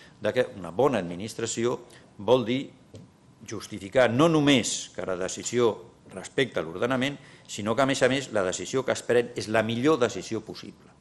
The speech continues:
eh? I justificar que es pren la millor decisió possible doncs, bueno, doncs això s'ha de fer a través, no, de, eh,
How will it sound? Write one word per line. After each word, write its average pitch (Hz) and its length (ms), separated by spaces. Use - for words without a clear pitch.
eh? 123 100
I 90 260
justificar 92 560
que 113 60
es 101 100
pren 127 280
la 107 140
millor 107 320
decisió 101 420
possible 139 480
doncs, 90 80
bueno, 110 160
doncs 85 160
això 98 200
s'ha 117 120
de 117 80
fer 101 240
a 101 80
través, 101 480
no, - 140
de, 92 100
eh, 95 320